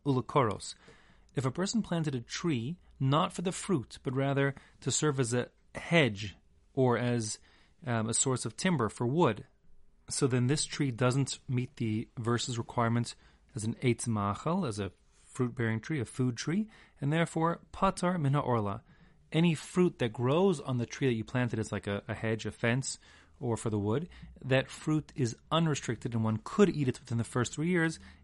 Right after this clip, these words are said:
It's not subject to orla. Rabbi Yossi Omer, "Afilu amar hapanimi lamachal va'achitzon l'siyag." Rabbi Yossi says,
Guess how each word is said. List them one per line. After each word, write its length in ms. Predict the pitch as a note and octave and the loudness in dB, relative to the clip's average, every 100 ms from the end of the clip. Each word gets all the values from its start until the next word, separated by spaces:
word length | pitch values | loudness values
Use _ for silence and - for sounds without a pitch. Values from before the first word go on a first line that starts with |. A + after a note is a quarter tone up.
| - | -12
It's 140 | B2+ | -2
not 200 | C#3 C3 | 0 0
subject 300 | - A2+ A2 | 0 -2 -2
to 60 | - | -2
orla. 300 | G2 F#2 A#2 - - - - - - - - | -2 -2 -6 -14 -20 -20 -20 -20 -20 -20 -4
Rabbi 140 | B2+ C3 | 2 6
Yossi 320 | A3+ B3+ A3 | 6 6 4
Omer, 400 | C#3 A2 C3+ F3+ - - - - - - - - | 4 2 0 -4 -10 -16 -18 -20 -20 -20 -20 -2
"Afilu 440 | C3+ - A3+ B3 D#3 | -2 0 4 4 4
amar 280 | D#3+ D#3 C#3 | 2 2 0
hapanimi 580 | - - C#3+ D#3+ A3 | -4 -2 2 4 6
lamachal 720 | G#3+ C#3+ C#3+ D#3+ D3 A#2+ A2 A2 | 6 4 4 2 2 0 0 2
va'achitzon 580 | G#2+ - F#3+ - C#3 | -2 -2 -2 0 2
l'siyag." 720 | A#2 - C3+ F#3 A3+ F3+ G#3+ G#3+ - - - _ _ _ _ | 2 2 2 4 4 4 0 -4 -12 -20 -20 _ _ _ _
Rabbi 120 | B2+ | 4
Yossi 120 | F#3+ G#3+ | 4 4
says, 300 | E3+ C3+ | 2 -2